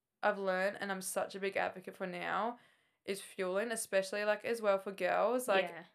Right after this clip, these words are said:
Speaker 1: it's so easy to underfuel.
Speaker 2: Mm-hmm.
Speaker 1: So easy to
Speaker 2: Yeah,
Speaker 1: underfuel.
Speaker 2: hundred percent, I feel that.
Speaker 1: Mm, so I feel like it's so, I've really learned over the years, like, I would say, for example,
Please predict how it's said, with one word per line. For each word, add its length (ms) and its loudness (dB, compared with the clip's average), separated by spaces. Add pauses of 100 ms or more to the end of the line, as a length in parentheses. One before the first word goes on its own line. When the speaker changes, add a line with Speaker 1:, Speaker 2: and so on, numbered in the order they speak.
Speaker 1:
it's 160 -4
so 280 4
easy 320 0
to 80 0
underfuel. 800 -2
Speaker 2:
Mm-hmm. 60 -6
Speaker 1:
So 400 2
easy 300 -2
to 140 2
Speaker 2:
Yeah, 300 4
Speaker 1:
underfuel. 120 2
Speaker 2:
hundred 200 0
percent, 300 -6
I 80 -6
feel 180 -4
that. 260 -4 (160)
Speaker 1:
Mm, 380 0
so 100 4
I 120 12
feel 240 2
like 240 4
it's 160 -2
so, 720 4
I've 200 4
really 220 2
learned 260 2
over 120 0
the 80 -2
years, 200 -2
like, 140 -2
I 120 6
would 140 0
say, 500 0 (360)
for 100 -8
example, 500 -2